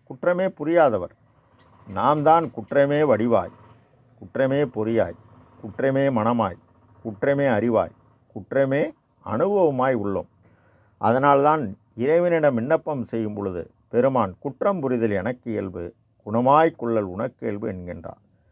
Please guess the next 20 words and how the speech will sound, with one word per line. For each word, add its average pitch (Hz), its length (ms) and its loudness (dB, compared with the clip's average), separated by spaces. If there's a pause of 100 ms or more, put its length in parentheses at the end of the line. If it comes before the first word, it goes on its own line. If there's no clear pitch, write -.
(300)
மேலும், 165 360 4
வெய்யரு-, 175 460 4 (120)
மெய்யருள் 170 460 2
வியப்பில் 127 720 -2 (760)
இடம் 165 340 4
என்பது 123 540 0 (200)
மனம் 123 380 -2
காற்றின் 117 460 0
இயக்கம், 90 420 -8 (300)
வளம் 143 360 2
என்பது 98 520 -6 (140)
ஒளியின் 147 400 -2
இயக்கம். 92 380 -8 (760)
ஆன்மா 156 640 4
பூரண 160 560 0
அருள் 131 280 2
பெற்றுவிட்டால், 120 880 -2 (840)
வளம் 156 340 4
என்பது 117 340 0
ஆன்மா, 104 560 0